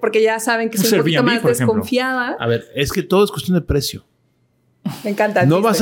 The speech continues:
Speaker 3: a, no vas a decidir comprar un coche porque viste un, una, una fotito. No. Normalmente vas a ir a la agencia.
Speaker 2: Investigas, sí.
Speaker 3: O sea, el coche es una inversión que
Speaker 1: De
Speaker 3: tenemos en México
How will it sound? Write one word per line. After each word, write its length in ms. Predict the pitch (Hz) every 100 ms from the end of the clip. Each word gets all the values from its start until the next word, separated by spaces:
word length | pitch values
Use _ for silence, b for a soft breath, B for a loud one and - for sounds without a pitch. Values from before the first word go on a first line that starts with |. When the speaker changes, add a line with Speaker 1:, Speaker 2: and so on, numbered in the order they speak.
| 214
Speaker 3:
a, 40 | -
no 120 | 208
vas 140 | 233
a 60 | 240
decidir 300 | 190 175 165
comprar 280 | 175 143 160
un 100 | 156
coche 280 | 139 131 139
porque 240 | 120 123
viste 180 | 123 139
un, 140 | 135
una, 240 | - 135 110
una 260 | - 123 120
fotito. 600 | 131 127 135 123 - - _ -
No. 240 | 90 82 _ _ _ _ b b b
Normalmente 640 | 139 135 156 156 151 160
vas 360 | 123 120 123 123
a 60 |
ir 80 | 110
a 40 | 107
la 80 |
agencia. 220 | 104 127 127 127 127
Speaker 2:
Investigas, 320 | 196 107 - -
sí. 120 | 165
Speaker 3:
O 40 |
sea, 100 | -
el 60 | 107
coche 360 | 139 143 - 143
es 120 | -
una 100 | 139
inversión 400 | 123 104 123 131
que 120 | 123 120
Speaker 1:
De 60 |
Speaker 3:
tenemos 360 | 113 117 120 117
en 120 | 120
México 500 | 143 147 147 233 -